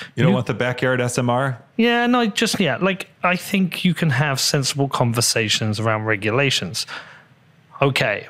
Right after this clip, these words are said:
Speaker 2: what do we think of regulations with regards to Bitcoin and crypto? What do we think of the S E C having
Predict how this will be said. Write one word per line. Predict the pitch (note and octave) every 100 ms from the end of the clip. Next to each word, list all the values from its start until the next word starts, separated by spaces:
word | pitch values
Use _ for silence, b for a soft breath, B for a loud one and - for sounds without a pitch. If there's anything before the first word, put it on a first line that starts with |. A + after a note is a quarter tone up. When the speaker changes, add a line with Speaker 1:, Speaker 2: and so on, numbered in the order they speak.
| -
Speaker 2:
what | C3+ D3+
do | E3
we | D#3+
think | D3+ D3+ C#3 -
of | D3 B2
regulations | C3 B2 B2 A#2+ - G#2
with | A#2 A2
regards | A2 A2+ G#2 -
to | -
Bitcoin | G2 - B2+ - - A#2+ A#2+ A#2 A2+ - -
and | C3+ A#2
crypto? | - B2+ - - G2 - -
What | C3 C#3
do |
we | C#3 C#3
think | - B2+ A#2+ -
of | A2+ A2+
the | A#2 A#2
S | A#2+ -
E |
C | G#2 - C#3+
having | G#2 G#2 A2